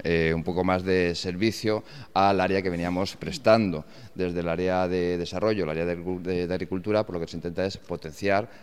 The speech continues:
como sector este, este área y toda la parte, eh, medioambiental que conlleva la agricultura, pues, se lleva a cabo desde el área de medio ambiente, que también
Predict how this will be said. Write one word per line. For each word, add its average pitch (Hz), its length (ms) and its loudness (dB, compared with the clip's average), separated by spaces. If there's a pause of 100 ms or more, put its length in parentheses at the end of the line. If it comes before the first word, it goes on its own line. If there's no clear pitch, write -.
(100)
como 90 220 -2
sector 98 500 -2 (260)
este, 95 920 0
este 101 300 0
área 104 320 4 (360)
y 151 200 10 (300)
toda 113 180 4
la 110 180 6
parte, 104 480 4 (220)
eh, 82 240 -2
medioambiental 85 800 0
que 78 120 -10
conlleva 80 280 -2
la 87 80 0
agricultura, 95 640 0
pues, 101 360 -2 (100)
se - 120 -10
lleva 87 140 0
a 90 60 -2
cabo 90 200 -2
desde 85 200 -4
el 80 60 -4
área 87 220 0
de 85 80 -2
medio 85 180 -2
ambiente, 95 400 -2
que 120 120 0
también 117 500 2